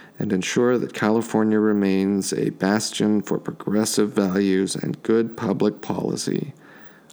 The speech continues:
I would be honored to earn your vote. Mike Fong. Questions?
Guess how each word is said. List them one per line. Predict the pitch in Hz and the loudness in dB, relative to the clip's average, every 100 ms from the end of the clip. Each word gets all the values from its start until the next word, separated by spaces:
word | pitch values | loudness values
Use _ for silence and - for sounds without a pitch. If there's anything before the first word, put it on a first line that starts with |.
| - | -4
I | 95 | 0
would | 101 107 | 2 0
be | - 110 | 0 0
honored | - 101 87 98 - | 2 2 2 -2 -2
to | - - | -4 0
earn | 98 98 | 2 2
your | 92 95 | 2 0
vote. | 87 82 - - - _ _ - - - | 0 -2 -4 -6 -20 _ _ -20 -20 -6
Mike | - 85 80 | -2 -2 -2
Fong. | - 90 85 107 - - - - - - - - - - - - - - - - | -2 -2 -2 -8 -14 -20 -20 -20 -20 -20 -20 -20 -20 -20 -20 -20 -20 -20 -20 -16
Questions? | - 90 - 113 127 147 | -6 -6 0 2 2 0